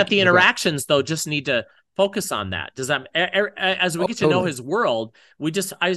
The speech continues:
Speaker 2: I tell students all the time, it's like that, that, that lesson is kind of this core. And there's always, I was like, there's always aspects about it. Like if I say,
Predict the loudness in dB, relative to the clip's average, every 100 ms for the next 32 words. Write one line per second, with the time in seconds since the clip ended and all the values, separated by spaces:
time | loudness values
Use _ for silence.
0 | 0 -4 -2 -6 -4 -6 -4 -4 -4 0
1 | 2 2 0 -2 -2 _ -20 _ 0 0
2 | 2 0 -2 0 0 2 4 4 4 0
3 | 0 -2 -2 -2 -4 0 2 4 4 2
4 | -2 _ _ -2 0 6 6 6 2 2
5 | 0 0 -4 -2 -2 0 0 0 0 -2
6 | -4 -8 -8 -4 -2 0 -2 -2 -6 0
7 | 0 2 2 2